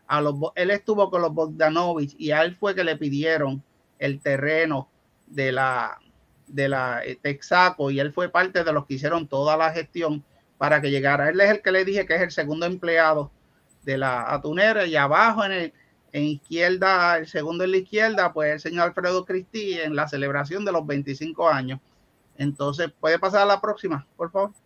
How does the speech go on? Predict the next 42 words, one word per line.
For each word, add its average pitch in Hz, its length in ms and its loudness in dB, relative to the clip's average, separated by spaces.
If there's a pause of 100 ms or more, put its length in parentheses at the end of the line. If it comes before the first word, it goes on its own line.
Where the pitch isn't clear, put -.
(300)
Y 143 80 -8
con 123 180 -6
esa 143 200 -10
termino. 175 420 -6 (880)
Entonces, 156 760 0
esos 185 240 -4
son 226 200 2
ya 214 160 6
libros 220 360 0
que - 100 0
la 165 100 4
gente 175 180 -2
me 190 100 2
ha 190 100 4
dado. 196 280 2
Mire, 170 260 -2
esas 185 240 -6
son 208 200 -2
gente, 196 600 -4 (320)
mujeres 175 600 4
de 165 100 0
línea 175 360 2
de 185 140 2
producción 185 600 0
y 160 280 -2
obreros 156 460 2
de 170 80 -2
la 160 80 2
Star 165 340 0
Kids 160 200 -8
que 160 140 -4
cumplían 180 520 0
treinta 170 640 0
años. 151 320 -2 (480)
Entonces, 208 300 -6
yo 202 140 2
trato 202 380 -2
de 208 140 2
decir 196 300 0
en 196 160 -4
el 185 180 0
libro 185 400 -2